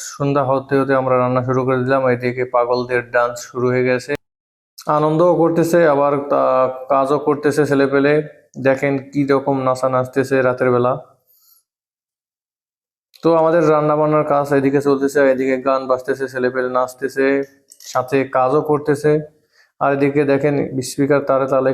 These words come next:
কিন্তু লাইট জ্বলতেছে। আসলে কারেন্টের যে অবস্থা, লোড নিতে পারতেছিল না। তো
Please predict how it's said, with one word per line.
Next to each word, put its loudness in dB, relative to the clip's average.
কিন্তু 0
লাইট 2
জ্বলতেছে। 0
আসলে 0
কারেন্টের 0
যে 2
অবস্থা, 2
লোড 0
নিতে 2
পারতেছিল 0
না। 0
তো -2